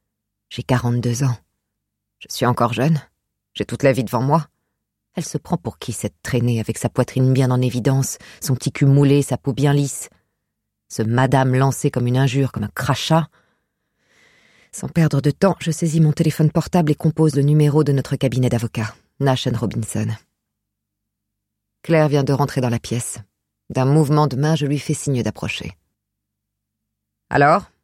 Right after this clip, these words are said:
Globalement, ça va », répond-elle. « Les journalistes de G Q tiraient une tronche pas possible. Mike est censé faire leur prochaine couverture. » « Pour faire passer la pilule, tu les invites tous au concert ce soir en loge V I P. »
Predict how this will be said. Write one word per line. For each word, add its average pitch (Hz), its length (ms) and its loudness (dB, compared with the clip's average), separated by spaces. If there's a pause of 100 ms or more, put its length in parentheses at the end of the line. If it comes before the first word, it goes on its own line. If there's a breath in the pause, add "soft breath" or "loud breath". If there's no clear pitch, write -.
(1400)
Globalement, 202 440 4
ça 180 160 -2
va », 143 180 0 (840)
répond-elle. « 104 580 -6 (1000)
Les 196 160 4
journalistes 208 520 2
de 160 200 2
G 165 180 -4
Q 196 220 0
tiraient 165 280 2
une 160 100 2
tronche 170 260 -2
pas 156 100 0
possible. 139 400 -2 (640)
Mike 160 340 2
est 143 120 0
censé 151 300 -2
faire 156 200 0
leur 139 160 0
prochaine 147 340 -2
couverture. » « 135 560 -2 (960)
Pour 165 140 2
faire 175 180 2
passer 175 260 0
la 165 100 2
pilule, 160 320 0
tu 156 140 -2
les 147 160 2
invites 151 280 0
tous 160 220 -2
au 151 60 -2
concert 143 400 -2
ce 139 100 -2
soir 135 260 0
en 131 80 -2
loge 131 220 0
V 117 160 -2
I 113 60 -6
P. » 101 240 -10